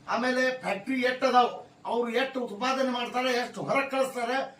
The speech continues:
ಪ್ರೊಡಕ್ಷನ್ ಮಾಡಾಕ ಹೊರಗ್ಲಿಂದ ಏನೇನ್ ತರಿಸ್ತಾರ ಎಲ್ಲ ಕಲೆಕ್ಟ್ ಮಾಡಿ ರಿಪೋರ್ಟ್ ತಯಾರು ಮಾಡಿ ಪ್ರಹ್ಲಾದ್ ಜೋಶಿ ಅವ್ರಿಗೆ, ಜಗದೀಶ್ ಶೆಟ್ಟರ್ ಅವ್ರಿಗೆ, ಆ, ವಿ ಸೋಮಣ್ಣ ಅವ್ರಿಗೆ ಎಲ್ಲ ಕೊಟ್ಟಿನಿ ಸಾಹೇಬ್ರ. ನಿಮ್ಮಟ್ಟ, ನಿಮ್ಮಟ್ಟ ಅಂದ್ರೆ ನೀವು ಬೇರೆ ಅವ್ರ ಬೇರೆ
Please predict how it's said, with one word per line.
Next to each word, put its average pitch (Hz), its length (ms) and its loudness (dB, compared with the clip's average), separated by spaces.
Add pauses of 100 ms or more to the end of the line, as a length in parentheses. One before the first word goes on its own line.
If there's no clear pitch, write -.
(1040)
ಪ್ರೊಡಕ್ಷನ್ 285 500 6
ಮಾಡಾಕ 269 260 0
ಹೊರಗ್ಲಿಂದ 277 680 4
ಏನೇನ್ 262 280 0
ತರಿಸ್ತಾರ 247 360 -4
ಎಲ್ಲ 220 320 -2
ಕಲೆಕ್ಟ್ 233 400 -4
ಮಾಡಿ 233 220 -2
ರಿಪೋರ್ಟ್ 220 460 -4
ತಯಾರು 226 240 0
ಮಾಡಿ 226 240 -6
ಪ್ರಹ್ಲಾದ್ 220 380 -4
ಜೋಶಿ 202 240 -10
ಅವ್ರಿಗೆ, 202 320 -6
ಜಗದೀಶ್ 233 320 -10
ಶೆಟ್ಟರ್ 214 280 -12
ಅವ್ರಿಗೆ, 202 440 -8 (400)
ಆ, 196 120 -2
ವಿ 233 200 0
ಸೋಮಣ್ಣ 226 380 2
ಅವ್ರಿಗೆ 202 340 2
ಎಲ್ಲ 269 440 4
ಕೊಟ್ಟಿನಿ 262 420 2
ಸಾಹೇಬ್ರ. 196 320 0 (600)
ನಿಮ್ಮಟ್ಟ, 254 540 0 (1160)
ನಿಮ್ಮಟ್ಟ 240 400 4
ಅಂದ್ರೆ 214 300 4
ನೀವು 240 680 2
ಬೇರೆ 196 320 2
ಅವ್ರ 175 340 -2
ಬೇರೆ 156 260 -2